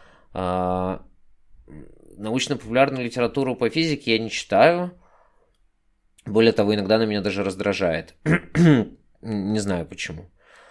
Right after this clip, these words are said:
Ну, наверное, может быть, я думаю, это связано с тем, что, а, очень много научно-популярной литературы по физике связано с, с вот этой вот фундаментальной физики всего мироздания, типа чёрных дыр, теории струн и так далее.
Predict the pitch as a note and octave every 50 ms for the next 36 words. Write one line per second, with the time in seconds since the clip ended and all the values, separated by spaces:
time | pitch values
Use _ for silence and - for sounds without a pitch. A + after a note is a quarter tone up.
0 | - _ _ - B2+ C#3 D3+ D#3 C#3 B2+ A#2 B2 C#3+ C#3+ C3 C3 A#2+ A#2 B2 B2+
1 | A2+ A2 G#2 F#2+ G#2+ G2+ - - - - F2+ E2+ F2+ A2 A2+ A2+ A#2+ A#2 A#2 -
2 | A#2 - - A#2+ A2+ G#2 A2+ G#2 - - C3 A#2+ A#2 - - - G#2 G2 G2 F#2+
3 | - G1+ G1+ G1+ G1+ - G1+ G#1 B1 C#2 E2+ G2+ E2+ - B2 A#2 - - A2 A2+
4 | A2 G#2 G#2+ G#2+ G#2 - - A2 G2+ - - A2 A2 A2 A2 G#2+ G#2 G#2 G2+ -
5 | - _ _ _ _ _ _ - A#1 - - C2 A1+ G#1 - - G2 G#2+ G#2 -
6 | - A2 G#2+ - - A#2+ A2+ A2 A2 G#2+ G#2 G2+ G2+ - G#2+ F#2+ - A2+ A2 G#2
7 | - - G2+ - - G#2+ G#2 G2 G2+ G#2 G2 F#2 - - - - G2+ G2 G2 F#2+
8 | - - - - _ _ _ _ _ _ _ - - - - G3+ - G#2+ - A2
9 | G2+ F#2+ G2+ - - - A2+ G#2 F#2+ G#2 G#2+ G#2+ G#2 - A#2 A2 A2 A2 A2 G#2+
10 | G2+ - - A2 G#2 G2 G#2 G2 - - G#2 G2+ G2+ G2 G2 G2 G2 F#2 - -
11 | - - - G#2+ F#2 G2 G#2+ G#2 G2+ G#2 G2+ G2+ F2+ - - C3+ D3+ D#3+ D3 B2
12 | G#2+ G2+ F#2 F2 - - - - - - - A2 F#2+ G2 F#2 F2+ F2+ G#2 G#2+ G#2+
13 | G2+ G2+ - G2 F#2 F#2 F#2 F#2+ F2+ - - - G#2 G2+ G2 G2 F#2 - F2+ F2
14 | F#2+ B2 C#3+ D3+ C3+ A2 G2 - -